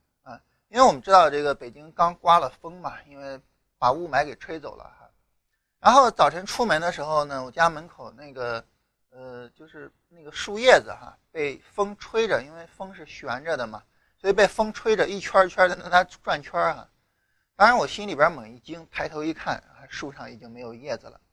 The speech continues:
真的这个时间过得特别的快哈，比如说八月份，八月四号我们做第一期节目的时候，那个时候还正是夏天的时候，现在冬天已经悄然而至了。而因为最近这段时间呢，事情，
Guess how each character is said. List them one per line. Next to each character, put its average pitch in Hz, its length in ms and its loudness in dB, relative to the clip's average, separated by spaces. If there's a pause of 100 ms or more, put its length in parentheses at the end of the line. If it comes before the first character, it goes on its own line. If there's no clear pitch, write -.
(600)
真 190 80 -12
的 208 100 0
这 165 120 -2
个 135 260 4
时 - 180 -12
间 156 220 -14
过 160 160 -8
得 120 240 -4
特 - 240 -12
别 120 100 -16
的 131 140 -8
快 120 400 -8
哈， - 100 -20 (200)
比 143 80 -20
如 147 80 -16
说 151 120 -8
八 165 220 6
月 156 140 0
份， 117 220 -14
八 156 180 6
月 165 60 0
四 160 200 -10
号 139 140 -10
我 120 60 -8
们 113 120 -20
做 139 160 -14
第 147 160 -18
一 170 80 -20
期 185 160 -18
节 135 160 -20
目 110 100 -20
的 107 120 -20
时 - 100 -20
候， 110 100 -20 (540)
那 175 80 -20
个 175 100 -2
时 - 80 -8
候 147 120 -4
还 147 120 -4
正 160 200 -14
是 156 80 -20
夏 160 260 2
天 117 180 -12
的 107 120 -20
时 - 80 -20
候， - 60 -20 (460)
现 127 140 -20
在 117 280 -6
冬 143 260 -20
天 139 200 -20
已 120 140 -20
经 120 180 -20
悄 - 260 -20
然 113 180 -14
而 110 180 -16
至 - 140 -20
了。 104 120 -20 (600)
而 156 260 4
因 190 160 -10
为 202 100 0
最 202 200 -2
近 190 120 -10
这 185 140 0
段 151 160 0
时 135 140 -14
间 147 180 -16
呢， 127 120 -12
事 - 160 -16
情， 127 340 -20